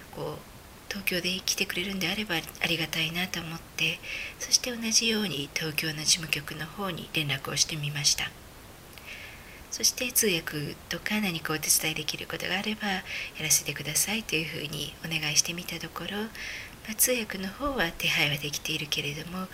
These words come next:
受付の人手が足りないので手伝ってほしいということをお願いされたんです。そしたら、彼女にも当日会わせてあげますよということで、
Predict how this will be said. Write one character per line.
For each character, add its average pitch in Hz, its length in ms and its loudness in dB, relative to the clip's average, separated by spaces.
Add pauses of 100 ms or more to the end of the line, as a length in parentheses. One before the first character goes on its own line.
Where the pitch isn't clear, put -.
(280)
受 220 180 2
付 - 300 4
の 254 240 -4
人 226 240 0
手 220 140 0
が 208 80 4
足 202 200 0
り 185 120 4
な 175 100 2
い 165 140 0
の 143 120 -6
で 196 240 0 (280)
手 - 200 4
伝 147 120 6
っ - 20 -8
て 151 140 -2
ほ 143 100 -2
し 214 200 6
い - 40 0
と 208 100 0
い 175 40 4
う 165 40 -4
こ 147 140 -4
と 165 160 -6
を 160 160 -6 (100)
お 170 40 -6
願 147 220 0
い 143 40 2
さ 143 160 6
れ 160 80 -6
た 139 160 -2
ん 135 80 -6
で 143 80 -2
す。 - 180 8 (1700)
そ - 100 -4
し - 80 8
た 294 140 0
ら、 262 160 2
彼 180 240 2
女 156 100 4
に 147 140 -2
も 143 120 -4
当 151 140 -2
日 147 160 0 (460)
会 156 60 4
わ 156 40 2
せ 156 140 8
て - 120 2
あ 151 60 4
げ 165 140 -4
ま 175 120 -2
す - 200 2
よ 208 100 2
と 208 140 -4
い - 20 0
う 190 60 -2
こ 180 120 -4
と 190 140 -4
で、 - 300 2